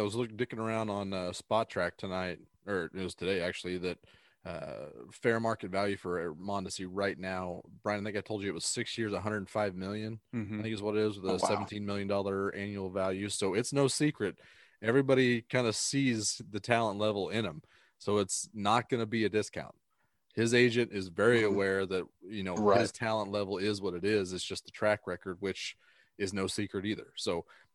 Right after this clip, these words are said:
Speaker 3: Mm-hmm.
Speaker 1: I, I don't think, uh, Brian and I talked about it, I don't think either one of us are on a, uh, mission to go sign that deal right now, but I, I'd be completely fine talking extension to him right now because of everything we've already talked about.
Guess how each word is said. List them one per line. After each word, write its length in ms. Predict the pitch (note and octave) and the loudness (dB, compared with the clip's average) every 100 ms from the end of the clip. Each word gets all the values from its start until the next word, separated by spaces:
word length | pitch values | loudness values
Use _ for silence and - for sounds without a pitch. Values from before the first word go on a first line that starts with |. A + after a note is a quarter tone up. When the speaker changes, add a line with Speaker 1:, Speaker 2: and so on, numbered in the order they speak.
| - | -4
Speaker 3:
Mm-hmm. 200 | G2 - | -2 0
Speaker 1:
I, 80 | A2+ | 0
I 20 | |
don't 200 | A#2+ A2+ | 0 -2
think, 380 | - A2+ G#2+ - - _ _ - | -2 -2 -2 -8 -18 _ _ -20
uh, 120 | C#2+ | -18
Brian 320 | F#2 G#2 G#2 G#2 | -2 2 2 2
and 80 | G2 | 0
I 60 | |
talked 260 | F#2+ G2+ G2 | 2 0 2
about 160 | G2 | 0
it, 40 | F#2 | 2
I 140 | F2 | 2
don't 120 | G#2 F#2+ | 0 -2
think 180 | G2 A2 | -4 -2
either 160 | G#2 | -2
one 160 | F#2+ G2+ | 0 -2
of 120 | G#2 | 0
us 220 | G#2 - | 0 0
are 140 | G2+ G2+ | -2 -2
on 120 | G2+ | -2
a, 300 | F#2+ F#2+ F#2 - - _ _ | -2 -4 -6 -10 -20 _ _
uh, 180 | E2+ - | -10 -8
mission 580 | G2 G#2+ G#2+ - B2+ C3 _ _ - | -2 2 2 2 -2 -4 _ _ -10
to 100 | A2 | 2
go 160 | A2 | 4
sign 340 | G#2+ - A2 A2 | 4 4 2 2
that 200 | A2 G2+ | -2 0
deal 180 | A2 A2 | 2 4
right 260 | G#2+ A2 | 4 2
now, 300 | G2 A2 C3 A2 | 2 -2 -2 0
but 180 | G#2 F2+ | -2 -2
I, 300 | F#2+ G2+ G#2 | -4 -2 0
I'd 80 | A2+ | 0
be 120 | B2 | 0
completely 440 | G#2 F#2+ G#2+ G#2+ G2+ | -4 -6 -4 -2 -2
fine 280 | - A#2+ A2+ | -2 -2 0
talking 300 | G2 F#2+ F2+ | 0 0 -6
extension 400 | - G2+ F#2+ F#2 | -6 -6 -6 -6
to 120 | G2 | -6
him 120 | F2+ | -2
right 260 | F#2 G#2 E2+ | 2 2 2
now 400 | G#2 A#2+ F2 - _ _ _ | -2 0 -2 -6 _ _ _
because 340 | G2+ - A#2+ A2+ | -8 2 2 4
of 80 | |
everything 320 | G#2 G2 G2+ G2 | 0 -2 -4 -4
we've 160 | F#2 | -2
already 220 | F#2 E2+ | -2 -2
talked 280 | - G#2+ A#2+ | -2 -4 -4
about. 240 | - - | -10 -14